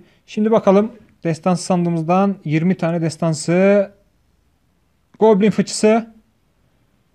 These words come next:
Zehir. Pekka veya bir prens çıksa.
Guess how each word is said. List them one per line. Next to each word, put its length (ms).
Zehir. 840
Pekka 360
veya 200
bir 60
prens 280
çıksa. 380